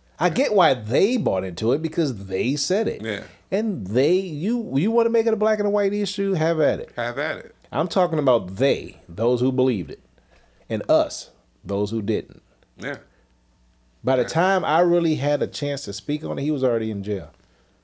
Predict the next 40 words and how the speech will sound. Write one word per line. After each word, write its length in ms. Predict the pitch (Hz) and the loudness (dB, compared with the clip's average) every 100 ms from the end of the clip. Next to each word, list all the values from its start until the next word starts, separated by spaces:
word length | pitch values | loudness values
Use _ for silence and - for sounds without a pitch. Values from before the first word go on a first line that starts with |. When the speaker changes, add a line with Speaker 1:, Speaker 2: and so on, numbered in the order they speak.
| _ _ | _ _
Speaker 2:
Dude, 300 | 101 95 92 | -10 -8 -8
I 300 | 95 104 110 98 | -8 -6 -4 0
Speaker 1:
What, 240 | 185 123 | 0 2
I 160 | 101 156 | 0 0
mean, 180 | 165 | 2
and 160 | 160 160 | 2 2
I'm 120 | 196 | 0
not 140 | 190 147 | 0 0
in 100 | 139 | -2
a 40 | |
position 440 | 131 117 151 127 | -2 2 0 0
to 40 | 127 | -6
stop 300 | - 143 135 | -2 -2 -2
this 100 | 123 | -4
shit 180 | 131 123 | -2 -4
from 140 | 120 | -6
happening. 400 | 131 147 - - - _ _ _ _ _ - | -4 -6 -8 -20 -20 _ _ _ _ _ -10
But 120 | - 151 | -2 0
Speaker 2:
It's 100 | 139 | 0
Speaker 1:
it's 80 | |
like, 160 | - - | 0 0
Speaker 2:
people 100 | 202 | 2
who 140 | 202 104 | 0 0
Speaker 1:
damn, 60 | - | 2
why 100 | 175 | 2
Speaker 2:
deserve 160 | 196 | 4
Speaker 1:
did 140 | 165 127 | 2 0
we 720 | 113 123 165 175 120 90 95 | 0 0 0 0 -2 -4 -10
Speaker 2:
Yeah. 220 | - 98 87 | -8 -6 -2
Speaker 1:
let 360 | 120 127 123 117 | 0 0 0 -2
that 200 | 110 95 | -2 -4
happen? 380 | 92 78 - - _ _ - | -8 -10 -18 -20 _ _ -16
Speaker 2:
It's 80 | 151 | -10
people 220 | 262 185 | -8 -4
who 60 | 180 | -6
deserve 380 | 139 120 113 110 | -6 -4 -2 -2
to 60 | 104 | -4
be 140 | 98 | -10
in 140 | 90 87 | -10 -10
there. 280 | 87 101 | -12 -14